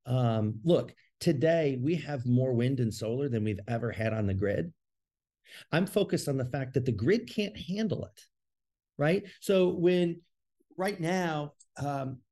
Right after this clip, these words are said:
we gotta be able to move the power from where it is windy to where it's calm, from where it's sunny to where it's cloudy. We can't do that. So our country needs to invest in its electrical grid, because to be honest with you,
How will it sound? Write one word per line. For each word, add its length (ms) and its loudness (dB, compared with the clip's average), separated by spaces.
we 200 -4
gotta 280 -2
be 140 2
able 160 0
to 80 4
move 640 6
the 140 0
power 440 -2
from 220 0
where 160 0
it 80 -2
is 160 -4
windy 260 0
to 100 0
where 160 -2
it's 120 -4
calm, 420 -4
from 160 -4
where 160 0
it's 160 -8
sunny 240 -2
to 80 -4
where 140 -2
it's 100 -6
cloudy. 380 -8
We 100 0
can't 400 -4
do 220 0
that. 300 -4
So 200 0
our 180 -6
country 400 -4
needs 320 0
to 120 0
invest 500 0
in 100 4
its 140 2
electrical 600 -4
grid, 380 -12
because 420 0
to 140 2
be 100 4
honest 340 0
with 160 -4
you, 200 -2